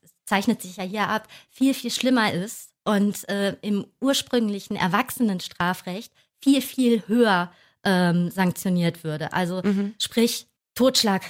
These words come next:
Speaker 1: steht ja hier im Raum, ne?
Speaker 2: Oder besonders schwerer Fall, ne?
Speaker 1: Da haben wir im Erwachsenen, im, da haben wir im Erwachsenenstrafrecht, ähm,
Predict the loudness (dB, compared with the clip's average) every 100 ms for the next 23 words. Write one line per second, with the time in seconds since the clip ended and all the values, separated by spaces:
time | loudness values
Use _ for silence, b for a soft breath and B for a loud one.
0 | -8 -4 -2 0 0 0 0 0 0 0
1 | -2 0 2 2 2 4 2 2 0 0
2 | 0 0 0 0 -2 -2 2 2 4 4
3 | 4 2 0 -2 -2 -2 -2 0 -2 -6
4 | -8 -8 -12 -14 -10 -6 -2 0 0 -2
5 | -2 -4 -4 -4 -6 -6 -2 -2 -2 -6
6 | -8 -10 -8 -4 -4 -6